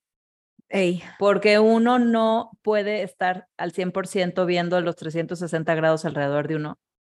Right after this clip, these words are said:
Speaker 1: Así es.
Speaker 2: Entonces, es muy, muy bonito tener a tu gente que
Speaker 1: Ujú.
Speaker 2: con amor te dice,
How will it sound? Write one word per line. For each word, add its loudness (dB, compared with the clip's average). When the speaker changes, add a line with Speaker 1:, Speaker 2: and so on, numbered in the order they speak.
Speaker 1:
Así -12
es. -4
Speaker 2:
Entonces, 0
es 0
muy, 2
muy 4
bonito -2
tener -4
a -2
tu -4
gente 0
que 0
Speaker 1:
Ujú. -2
Speaker 2:
con -2
amor 0
te 0
dice, -2